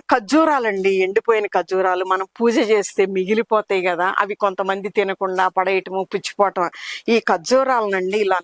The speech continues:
నానబెట్టి, ఇది కూడా టూ ఎంఎల్కి ఒక లీటర్ చొప్పున మీరు పూల మొక్కలకు కానీ,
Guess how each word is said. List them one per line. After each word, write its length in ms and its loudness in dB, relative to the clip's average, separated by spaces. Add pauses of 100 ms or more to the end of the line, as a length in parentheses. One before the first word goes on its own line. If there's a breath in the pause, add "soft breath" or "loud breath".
నానబెట్టి, 800 -2 (400 loud breath)
ఇది 200 4
కూడా 200 2 (200)
టూ 160 2
ఎంఎల్కి 600 0 (180)
ఒక 140 -2
లీటర్ 460 0 (140)
చొప్పున 420 0 (500 loud breath)
మీరు 440 4 (220)
పూల 200 4 (120)
మొక్కలకు 420 0
కానీ, 480 -2